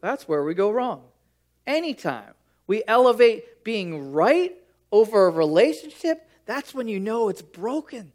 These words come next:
That's when you know it's flawed. It's go-, it's going the wrong direction because relationship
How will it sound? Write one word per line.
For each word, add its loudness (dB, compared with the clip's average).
That's -10
when -4
you -4
know 4
it's 0
flawed. 0
It's 0
go-, 2
it's 4
going 2
the 2
wrong 2
direction -2
because 0
relationship -2